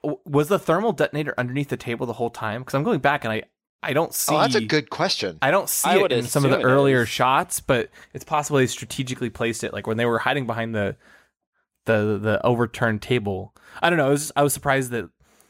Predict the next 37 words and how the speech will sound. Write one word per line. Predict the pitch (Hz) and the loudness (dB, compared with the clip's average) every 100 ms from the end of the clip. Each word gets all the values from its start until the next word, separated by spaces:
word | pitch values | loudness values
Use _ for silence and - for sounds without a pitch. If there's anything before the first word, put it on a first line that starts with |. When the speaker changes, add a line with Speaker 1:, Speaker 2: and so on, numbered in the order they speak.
| _ _ | _ _
Speaker 1:
the | 123 | -4
handmaid | 160 160 160 | 0 2 4
Speaker 3:
It | |
just | 135 | 4
Speaker 1:
was | 117 | 2
sneaking | - 147 - 135 | 0 -2 0 0
Speaker 3:
appeared. | 135 | 2
Speaker 1:
out, | 127 107 - | 2 2 -2
and | 120 113 | -4 -2
Leia | 120 131 127 | 2 2 2
and | 127 117 110 | 0 -6 -8
Ahsoka, | 113 - 143 127 113 | -6 0 2 2 2
or, | 104 104 104 | 2 0 -2
or | 101 | -2
sorry, | 101 | -4
Leia | 104 120 107 | 0 2 2
calls | - 113 110 104 | 0 -2 -2 -4
to | - 101 98 95 | -8 -8 -6 -6
the, | - - - | -10 -20 -20
Leia, | - - _ - | -20 -20 _ -2
Padme | 151 151 127 104 | 2 2 0 -2
calls | - 113 110 - | 0 0 0 -4
to | 110 | -4
the | 101 | -2
handmaid | 120 113 98 | -2 -2 -6
and | 101 | -6
is | |
like, | 98 95 - - - _ - | -6 -8 -12 -20 -20 _ 0
"Hey, | 233 190 | 2 4
I | 185 | 4
told | - 233 190 | 4 2 2
you | 135 | 2
not | 127 | 0
to | - | 0
place | 143 143 | 0 2
forks | - 240 - 117 | 2 0 0 -2
out." | 101 101 | 0 -2